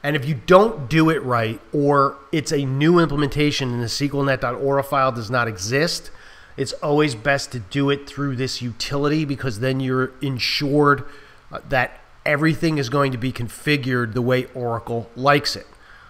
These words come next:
Uh, if you're familiar with how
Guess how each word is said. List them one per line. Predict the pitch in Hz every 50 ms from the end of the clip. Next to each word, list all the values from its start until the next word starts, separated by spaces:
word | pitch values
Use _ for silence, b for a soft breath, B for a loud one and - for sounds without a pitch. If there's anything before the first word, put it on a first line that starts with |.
| B B -
Uh, | - - - -
if | - 127 101
you're | 117 127 127 117
familiar | 107 - - 135 135 139 143 151 156 156 160 160 151
with | 143 143 143 131 -
how | - 143 147 143 139 139 135 139 139 135